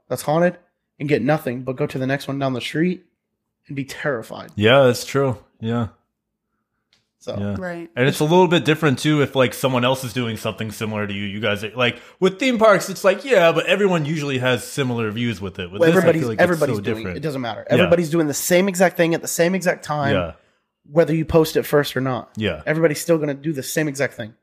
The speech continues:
Speaker 2: Oh, yeah.
Speaker 1: Paranormal, yeah, a lot of people are doing the same thing, but not in the same place.
Speaker 2: Yeah.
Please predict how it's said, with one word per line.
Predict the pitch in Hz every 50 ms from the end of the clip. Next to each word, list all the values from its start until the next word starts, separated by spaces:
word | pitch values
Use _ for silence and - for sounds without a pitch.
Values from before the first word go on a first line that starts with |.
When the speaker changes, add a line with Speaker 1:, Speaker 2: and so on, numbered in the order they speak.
| _ _ -
Speaker 2:
Oh, | 117 110
yeah. | 98 87 82 82 - _ _ -
Speaker 1:
Paranormal, | - 202 196 185 185 196 202 185 156 139 139 147 160
yeah, | 151 165 170 143 131
a | 113 95
lot | 135 151 143 143
of | 135
people | - 156 131 127
are | 156
doing | 170 170 151 139
the | 127
same | - - 131 127
thing, | 127 131 127 127
but | 131 143
not | 135 127 120
in | 87
the | -
same | - - 131 113
place. | 107 - 135 110 101 - - -
Speaker 2:
Yeah. | 104 104 95 82 76